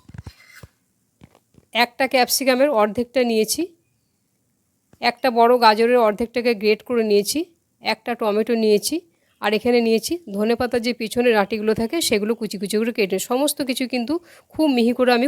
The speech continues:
কুচিয়ে নিয়েছি। এখন দেখো, এরকম একটা কাপ নিয়েছি। তোমরা যে কোনো কাপে এইভাবে মেপে নেবে। দেখো, এই কাপটা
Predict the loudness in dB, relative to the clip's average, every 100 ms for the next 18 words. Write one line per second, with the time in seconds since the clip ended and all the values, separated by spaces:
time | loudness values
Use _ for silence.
0 | -2 -2 2 2 4 2 -2 -10 -12 _
1 | _ _ -4 0 0 2 4 4 2 -2
2 | -4 -4 2 2 2 0 2 0 -2 -8
3 | _ _ _ -2 2 4 4 2 0 0
4 | -2 -2 -4 -2 0 0 0 -2 -2 -2
5 | -2 -2 -4 -2 -2 0 0 0